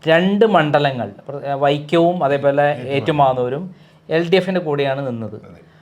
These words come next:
Speaker 1: അപ്പം ഇത്തവണ എന്തായിരിക്കും അവിടങ്ങളിലുള്ളത്?
Speaker 2: വൈക്കം മിക്കവാറും almost equal ആയിരിക്കും.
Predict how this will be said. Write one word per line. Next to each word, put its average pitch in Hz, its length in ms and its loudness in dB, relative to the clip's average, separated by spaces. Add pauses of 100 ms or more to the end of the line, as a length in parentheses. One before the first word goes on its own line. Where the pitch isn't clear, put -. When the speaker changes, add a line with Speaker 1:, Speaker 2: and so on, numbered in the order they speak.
(200)
Speaker 1:
അപ്പം 214 260 0
ഇത്തവണ 196 460 4
എന്തായിരിക്കും 127 760 -4
അവിടങ്ങളിലുള്ളത്? 101 680 -12 (840)
Speaker 2:
വൈക്കം 131 480 -10
മിക്കവാറും - 680 -14 (540)
almost 120 380 -10 (120)
equal 101 240 -10
ആയിരിക്കും. - 420 -18